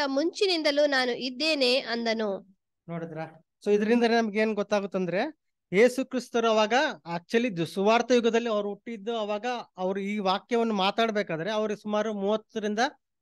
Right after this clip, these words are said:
Speaker 2: ಮೂವತ್ಮೂರುವರೆ ವರ್ಷ ಅಷ್ಟೇ ಇದ್ದಿದ್ದು ಅಂತ ನಮ್ಗೆ ಗೊತ್ತೇ ಇದೆ. ಆದ್ರೆ ಅವ್ರೇನಂತಾರೆ, "ಇನ್ನು, ಇನ್ನು ಐವತ್ತು ವರ್ಷನೂ ಆಗಿಲ್ಲ, ನೀನ್, ನೀನ್ ಅಬ್ರಹಾಮನನ್ನು ನಾನ್ ನೋಡಿದೀನಿ ಅಂತ ಹೇಳ್ತೀಯಲ್ಲ" ಅಂತ ಹೇಳಿದಾಗ ಯೇಸು ಕ್ರಿಸ್ತರು ಏನಂತಾರೆ,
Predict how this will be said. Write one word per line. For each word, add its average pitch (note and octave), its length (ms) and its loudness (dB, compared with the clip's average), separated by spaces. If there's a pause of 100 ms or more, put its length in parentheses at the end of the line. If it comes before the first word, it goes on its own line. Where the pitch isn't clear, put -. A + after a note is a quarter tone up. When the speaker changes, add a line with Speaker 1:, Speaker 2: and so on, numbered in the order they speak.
Speaker 2:
ಮೂವತ್ಮೂರುವರೆ G3+ 680 2
ವರ್ಷ F#3 260 -2 (220)
ಅಷ್ಟೇ G3+ 300 -2
ಇದ್ದಿದ್ದು F3+ 320 -2
ಅಂತ F3+ 140 -6
ನಮ್ಗೆ F#3+ 220 -2
ಗೊತ್ತೇ D#3+ 320 -4
ಇದೆ. - 440 -8 (100)
ಆದ್ರೆ A3+ 560 4 (280)
ಅವ್ರೇನಂತಾರೆ, A#3 600 4
"ಇನ್ನು, A#3 140 0
ಇನ್ನು A3 200 0
ಐವತ್ತು G#3+ 380 0
ವರ್ಷನೂ B3 340 0
ಆಗಿಲ್ಲ, F3+ 360 -2 (400)
ನೀನ್, G3 420 2
ನೀನ್ G3 120 4
ಅಬ್ರಹಾಮನನ್ನು B3 800 2
ನಾನ್ A#3 200 -2
ನೋಡಿದೀನಿ A3 420 -2
ಅಂತ G#3+ 140 -6
ಹೇಳ್ತೀಯಲ್ಲ" F#3+ 440 0
ಅಂತ F#3 220 -2
ಹೇಳಿದಾಗ F3 300 0
ಯೇಸು G#3+ 360 0
ಕ್ರಿಸ್ತರು G3+ 300 -6
ಏನಂತಾರೆ, G3 440 0